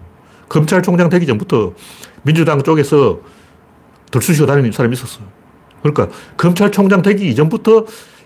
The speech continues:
윤석열을 검찰총장을 임명해서 대선 후보로 키워야 되겠다. 이런 세력도 있었고, 그럼 윤석열이, "야, 그럼 내가 검찰총장만 되면 대통령 되는 거냐? 한 놈 죽여야 되지.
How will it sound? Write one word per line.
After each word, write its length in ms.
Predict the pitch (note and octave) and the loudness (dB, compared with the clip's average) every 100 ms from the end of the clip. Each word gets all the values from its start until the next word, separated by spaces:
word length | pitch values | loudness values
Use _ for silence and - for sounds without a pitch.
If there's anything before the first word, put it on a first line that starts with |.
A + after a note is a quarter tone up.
| - | -2
윤석열을 500 | E3+ E3+ G3 F#3+ F3 | -2 2 2 2 2
검찰총장을 840 | C#3 C#3+ F3+ F3 E3+ E3+ F3 E3+ | 0 0 0 0 -2 0 0 0
임명해서 720 | C#3 D#3 F3 E3 D#3+ G3+ G3 F#3 | -2 -2 0 0 0 2 2 2
대선 280 | - G3 E3+ | 0 2 2
후보로 220 | F#3 D#3+ | 2 2
키워야 280 | - A3+ F3+ | 2 2 2
되겠다. 240 | G#2+ - | 0 0
이런 220 | - F#3+ F#3+ | 2 2 2
세력도 360 | F#3 E3 D#3 | 0 -2 -4
있었고, 460 | F3+ F3+ D3+ E3+ F3 - - | -8 -4 -2 -2 -4 -6 -10
그럼 200 | - D3+ B2+ | -2 0 0
윤석열이, 380 | D3+ E3 D#3 D3+ - C3 | 0 2 0 -2 -6 -4
"야, 100 | G#2+ | 0
그럼 180 | D3 C3 | 0 2
내가 220 | D3 - - - - - - - | 0 -2 -8 -14 -14 -20 -20 -6
검찰총장만 720 | E3+ D3 F3+ F#3 F#3+ F3+ E3 | -2 0 0 2 2 2 0
되면 280 | D3+ D#3 A#2+ - | 0 0 -4 -6
대통령 520 | - F#3 F3 E3 D3+ | -2 0 0 0 -4
되는 200 | G2+ A#2 | -2 0
거냐? 280 | F3 F#3+ - - _ - - _ _ _ _ _ | 2 0 -2 -14 _ -20 -20 _ _ _ _ _
한 100 | F#3 | 0
놈 140 | F#3 | 0
죽여야 220 | C#3+ A#3 D3+ | 2 0 0
되지. 380 | G#2 F#2+ F2 | -2 -6 -12